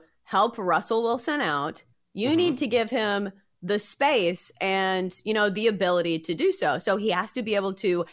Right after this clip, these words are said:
Speaker 1: have access to Russell Wilson. When you have seventeen people around you,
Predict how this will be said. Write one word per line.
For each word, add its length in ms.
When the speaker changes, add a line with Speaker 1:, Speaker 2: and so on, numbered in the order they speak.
Speaker 1:
have 400
access 560
to 120
Russell 460
Wilson. 380
When 80
you 80
have 100
seventeen 560
people 320
around 300
you, 180